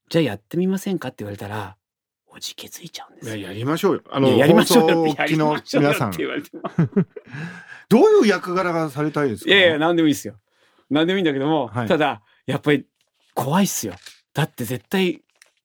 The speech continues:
Speaker 1: 真っ白になっちゃう。脳科学者ならわかるでしょ？人間って、
Speaker 2: <laughs>
Speaker 1: やっぱり限界があるって。その、セリフを覚えるのは得意な人もいますけども。
Speaker 2: でも、笠井さんだったら僕はできるだろうし、もうすぐに見たいです。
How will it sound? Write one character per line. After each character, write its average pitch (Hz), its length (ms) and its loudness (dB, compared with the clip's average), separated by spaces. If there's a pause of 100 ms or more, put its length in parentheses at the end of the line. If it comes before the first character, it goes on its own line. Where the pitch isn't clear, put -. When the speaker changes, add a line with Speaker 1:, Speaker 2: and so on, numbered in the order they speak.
(280)
Speaker 1:
真 127 140 -6
っ - 20 -2
白 196 220 0
に 120 60 0
な 120 60 -4
っ - 20 -10
ち - 140 -10
ゃ 95 40 -16
う。 - 760 -12
脳 170 140 4
科 185 120 -4
学 202 140 0
者 135 140 -2
な 104 100 -4
ら 92 80 -10
わ 95 60 -8
か 180 120 -2
る 160 60 0
で 113 80 -6
し - 100 -12
ょ？ - 160 -14 (240)
人 147 200 2
間 165 240 4
っ - 40 2
て、 254 220 4 (280)
Speaker 2:
<laughs> - 260 -20
Speaker 1:
や 120 80 -12
っ - 20 -12
ぱ 123 80 -2
り 107 60 -2
限 131 260 0
界 139 180 0
が 139 120 0
あ 131 40 0
る 117 60 -2
っ - 20 -6
て。 - 300 -14 (680)
そ - 140 -4
の、 107 380 -2 (100)
セ - 160 -4
リ 175 80 2
フ 196 100 2
を 196 80 4
覚 190 120 2
え - 20 6
る 180 40 4
の 151 40 2
は 120 60 0
得 113 140 -10
意 143 40 2
な 123 60 0
人 101 100 -10
も 98 80 -12
い 107 40 -6
ま 120 100 -6
す - 80 -16
け - 80 -12
ど 87 80 -16
も。 87 180 -20 (460)
Speaker 2:
で 95 80 -14
も、 87 340 -14
笠 139 300 -10
井 - 20 -8
さ 117 120 -14
ん 127 40 -14
だ 120 80 -12
っ 123 40 -16
た - 120 -14
ら 127 80 -6
僕 117 220 -10
は 120 120 -6 (280)
で 113 120 -2
き 139 120 2
る 139 80 2
だ 123 80 4
ろ 113 60 4
う 107 40 0
し、 107 100 -6
も 98 140 -4
う 95 40 -10
す - 120 2
ぐ 269 160 8
に 170 160 4
見 135 140 0
た 131 120 2
い 123 60 -2
で 98 100 -10
す。 - 160 -18